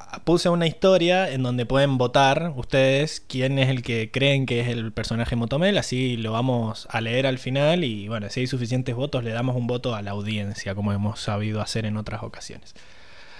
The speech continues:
Así que sí, está bien, como que vos acá estás defendiendo que hay un punto en el que él ve el bebé y eso es lo que lo, no es,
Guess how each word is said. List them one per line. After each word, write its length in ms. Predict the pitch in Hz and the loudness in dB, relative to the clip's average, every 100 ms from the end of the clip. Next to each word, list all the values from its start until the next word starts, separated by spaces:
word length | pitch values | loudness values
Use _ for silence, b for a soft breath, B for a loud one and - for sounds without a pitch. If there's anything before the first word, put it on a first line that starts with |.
| b | b
Así 180 | - 113 | -10 -6
que 500 | 123 120 113 107 104 | -2 0 -2 -4 0
sí, 240 | - 139 - - | 2 2 0 2
está 180 | - 143 | 6 8
bien, 160 | 127 | 6
como 180 | 110 117 | 2 2
que 60 | 117 | 6
vos 160 | 139 | 6
acá 140 | 143 143 | 8 6
estás 200 | 151 147 | 4 4
defendiendo 420 | 143 135 143 151 | 2 2 2 4
que 100 | 127 | 4
hay 160 | 127 131 | 4 4
un 240 | 135 131 | 4 2
punto 720 | - - 143 143 139 151 147 | 6 6 8 2 4 6 6
en 100 | 127 | 4
el 140 | 117 110 | -2 -4
que 180 | 110 117 | -4 -4
él 160 | 123 | -4
ve 260 | 120 127 135 | -2 2 2
el 280 | 131 120 117 | 2 -4 -6
bebé 420 | 123 123 135 147 | -2 0 2 2
y 160 | 123 117 | 2 -2
eso 200 | 120 123 | 0 0
es 80 | |
lo 140 | 117 110 | 0 -4
que 320 | 104 98 98 - 110 | -6 -8 -12 -12 -10
lo, 340 | 104 98 90 - - | -8 -8 -12 -16 -12
no 220 | 131 120 | -2 2
es, 320 | 135 127 - | 4 4 -2